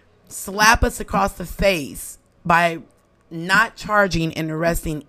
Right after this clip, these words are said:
anybody, any arresting off-, I mean, any r-, or officer that was involved the night that Breonna Taylor was killed,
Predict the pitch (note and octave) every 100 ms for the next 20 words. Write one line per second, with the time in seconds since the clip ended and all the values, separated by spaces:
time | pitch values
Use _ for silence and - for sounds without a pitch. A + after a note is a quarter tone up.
0 | _ - A#3+ B3 A#3+ G#3 G#3+ G3 F3 -
1 | A#3+ C4 C4 A3+ A3 A3+ A3+ - G#3 F#3+
2 | G#3 G#3 - F3+ E3 A3+ B3+ D3 E3 -
3 | F3+ F3 G#3+ G#3+ - F3+ E3+ D#3 D3+ D#3+
4 | E3+ E3+ C#3 D3 D#3 E3+ D#3 D3 C#3 C3+
5 | - F3+ G3 F#3+ F#3+ - _ _ _ -
6 | D#3+ D3 D3 C#3+ C#3 _ - C#3+ - -
7 | B2 E2 -